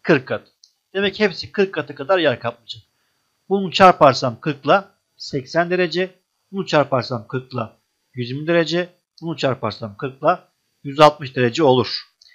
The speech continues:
Bakalım sarı seksen, yüz yirmi zaten A şıkkında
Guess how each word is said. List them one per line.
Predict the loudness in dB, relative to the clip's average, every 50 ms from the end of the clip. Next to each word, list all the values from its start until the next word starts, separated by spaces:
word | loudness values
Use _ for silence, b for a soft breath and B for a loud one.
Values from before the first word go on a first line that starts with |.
| b b b _ -2
Bakalım | -2 2 2 2 2 2 0
sarı | -4 -6 0 2 4 4 4 2
seksen, | 0 0 -2 -2 -2 -4 -2 -2 0 0 -2 -4 _ _ _ _ _ _ _
yüz | -6 -4 -2 -2 -2 -2
yirmi | -4 -4 -4 -8 -2
zaten | 2 2 2 2 2 -2 -2
A | 0 0 0 0
şıkkında | -2 -6 -12 _ -18 -16 -8 -2 0 0 0 -2 -6 _